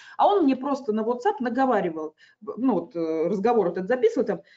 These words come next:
тра-та-та-та-та, то есть не спрашивал вообще ничего, я не з-, там, ну, видимо, про меня как-то хорошо рассказали. И, э,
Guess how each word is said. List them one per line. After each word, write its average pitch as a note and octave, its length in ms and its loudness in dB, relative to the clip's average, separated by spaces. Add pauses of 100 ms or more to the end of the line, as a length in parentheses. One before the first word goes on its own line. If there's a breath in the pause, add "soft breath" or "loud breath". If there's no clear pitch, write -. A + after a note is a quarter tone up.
(140 soft breath)
тра-та-та-та-та, D4 680 0
то - 80 -6
есть - 120 -6
не D4 120 0
спрашивал D#4+ 400 -2
вообще C#4+ 220 -6
ничего, A#3 420 -4
я D4+ 140 2
не G#3+ 100 -4
з-, G3 220 -12
там, F3 280 -6
ну, F#3 180 -8
видимо, F#3+ 320 -4
про G3 140 -4
меня G3+ 240 -2
как-то F#3 260 -14
хорошо G3 320 -6
рассказали. D#4 600 0 (320 loud breath)
И, B3+ 340 2
э, G#3 500 0